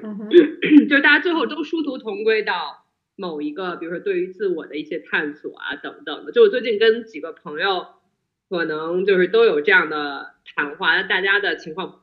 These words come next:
Speaker 2: 真的不是很一样，但是最后可能讨论的问题都是很一样的。嗯，所-，所-，所以我会觉得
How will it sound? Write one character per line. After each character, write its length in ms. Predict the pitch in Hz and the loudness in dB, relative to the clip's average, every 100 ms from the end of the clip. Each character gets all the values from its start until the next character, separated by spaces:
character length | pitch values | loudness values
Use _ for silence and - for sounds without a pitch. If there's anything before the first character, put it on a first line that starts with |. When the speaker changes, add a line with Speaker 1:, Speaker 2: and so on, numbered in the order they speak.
| _ | _
Speaker 2:
真 160 | 220 220 | 2 2
的 120 | 170 | -2
不 240 | - 156 | -6 -12
是 160 | 185 233 | -2 -2
很 140 | 170 | -2
一 220 | 135 - 143 | -12 -8 -4
样， 220 | 143 139 - _ _ _ | -4 -4 -14 _ _ _
但 120 | 214 | 4
是 120 | 226 | 4
最 100 | 208 | 4
后 140 | 247 226 | -2 -4
可 100 | 170 | -6
能 120 | 190 | -12
讨 240 | - - | -12 -12
论 180 | - 269 | -6 -6
的 80 | 247 | -4
问 220 | 277 247 | -4 -4
题 160 | - - | -8 -12
都 160 | 143 | -12
是 200 | 151 160 - | -14 -16 -14
很 80 | 156 | -14
一 140 | 95 - | -14 -10
样 180 | 135 135 | -8 -8
的。 920 | - 76 - _ _ _ _ _ - | -12 -20 -20 _ _ _ _ _ -10
嗯， 360 | 160 156 151 | -6 -6 -8
所-， 240 | 147 180 160 | -6 -6 -4
所-， 160 | 185 185 | -4 0
所 160 | 208 | 6
以 60 | 220 | 8
我 320 | 226 165 151 | 8 4 -2
会 160 | 165 202 | 0 2
觉 140 | 175 | 2
得 180 | 196 | 2